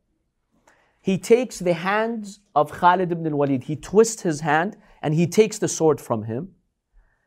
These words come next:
And when they see their warrior Khalid, their big warrior, humiliated like that by a twenty-three-year-old young man,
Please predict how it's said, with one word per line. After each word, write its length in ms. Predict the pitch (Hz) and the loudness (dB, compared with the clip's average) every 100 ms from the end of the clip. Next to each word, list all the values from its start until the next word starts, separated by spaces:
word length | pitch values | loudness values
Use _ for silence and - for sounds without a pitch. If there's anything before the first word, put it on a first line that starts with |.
| _ _ | _ _
And 180 | 170 175 | 4 4
when 140 | 170 | 4
they 200 | 156 269 | 4 2
see 320 | 220 - 208 | 0 -2 0
their 300 | 165 185 247 | 4 8 8
warrior 480 | 214 185 180 160 127 | 8 6 4 2 -2
Khalid, 680 | - 160 226 208 107 80 _ _ _ _ _ | 2 4 6 4 -2 -10 _ _ _ _ _
their 120 | 123 123 | -8 -6
big 360 | 110 240 170 | 2 2 2
warrior, 640 | 147 185 202 170 143 120 - - _ _ _ | 4 6 6 4 0 -2 -8 -20 _ _ _
humiliated 920 | 151 185 165 185 277 254 196 165 143 | 2 4 6 6 6 4 2 0 0
like 240 | 151 151 | 0 2
that 180 | 170 160 | 0 2
by 320 | 151 139 139 _ _ _ 139 | 2 0 -4 _ _ _ -10
a 40 | |
twenty-three-year-old 1120 | - - 220 196 - 180 196 175 175 160 123 - _ _ - | -4 4 4 4 -2 -4 0 4 4 2 -2 -14 _ _ -2
young 340 | 214 175 175 | 2 4 2
man, 380 | 156 156 175 254 | 2 2 2 -2